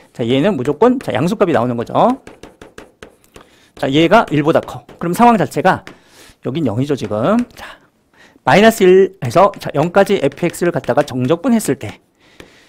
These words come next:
자, 넘기시면, 자, 일 플러스 영에서 일까지, 자, 에프엑스 절대값을 갖다가 정적분 한 값보다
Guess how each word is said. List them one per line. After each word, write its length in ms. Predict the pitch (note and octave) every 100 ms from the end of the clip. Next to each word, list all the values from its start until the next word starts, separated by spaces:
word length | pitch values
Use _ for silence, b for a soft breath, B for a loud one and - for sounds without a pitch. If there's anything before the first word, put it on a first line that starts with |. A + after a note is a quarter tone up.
| b
자, 80 | -
넘기시면, 880 | B2+ D#3+ F#3 G#3 G3+ G3+ G3+ G3+ G3
자, 100 | D3+
일 280 | - G#3+ A3
플러스 360 | G3 F#3 F#3
영에서 320 | B2+ B2 D3+
일까지, 720 | - D3+ - F3+ F3 A#3 C4
자, 120 | B3+ C3
에프엑스 420 | B2 - C#3+ -
절대값을 480 | C3 C#3+ F3+ F3+ E3+
갖다가 420 | E3 - E3+ G#3+ -
정적분 380 | - C#3+ F3 G#3
한 180 | A3
값보다 720 | - D3+ - G#3+ G#3+ A#3+ B3+